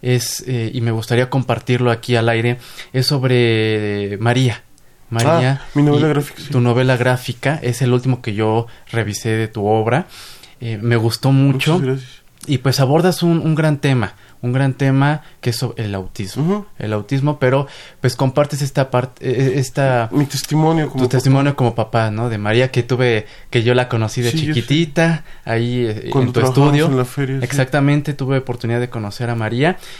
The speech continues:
Speaker 1: y abordas un gran tema. Creo que es un gran ejemplo de que la novela gráfica, pues, puede acercarse
Speaker 2: A cualquier tema.
Speaker 1: a cualquier tema. Y por ahí en una entrevista que dabas, por ejemplo, en El País, ¿no? Puede ser una gran vía para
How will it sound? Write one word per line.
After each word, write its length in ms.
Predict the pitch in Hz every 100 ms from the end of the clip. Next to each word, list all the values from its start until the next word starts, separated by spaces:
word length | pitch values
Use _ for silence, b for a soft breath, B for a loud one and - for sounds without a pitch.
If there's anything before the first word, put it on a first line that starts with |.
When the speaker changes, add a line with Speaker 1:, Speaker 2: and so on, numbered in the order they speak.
| B -
Speaker 1:
y 160 | 135
abordas 380 | 135 151 175 170
un 80 | 170
gran 180 | 170 160
tema. 300 | 180 175 151
Creo 160 | 156
que 80 | 165
es 100 | 151
un 120 | 165
gran 180 | 147 151
ejemplo 560 | 151 - 147 135 151 156 B B
de 200 | 117 120
que 100 | 120
la 100 | 120
novela 360 | 117 123 143 147
gráfica, 400 | 135 135 139 175
pues, 180 | - 127
puede 640 | - 160 175 165 135 117 b b
acercarse 680 | 117 - - 147 139 - 151
Speaker 2:
A 80 | 131
cualquier 380 | 127 123 135 131
tema. 280 | 139 127
Speaker 1:
a 60 | 117
cualquier 400 | - 180 - 143
tema. 520 | - 147 147 151 190 - B B -
Y 100 | 131
por 160 | 131
ahí 160 | 139 151
en 80 | 151
una 140 | 151
entrevista 440 | 156 135 135 151
que 120 | - 127
dabas, 180 | 131
por 140 | - 123
ejemplo, 280 | 131 127 131
en 60 |
El 120 | 113
País, 360 | - 143 180 -
¿no? 160 | 139 151
Puede 240 | 151 156
ser 260 | - 139 143
una 240 | 143 151 127
gran 280 | 127 147
vía 340 | 143 139 143 -
para 340 | 123 110 101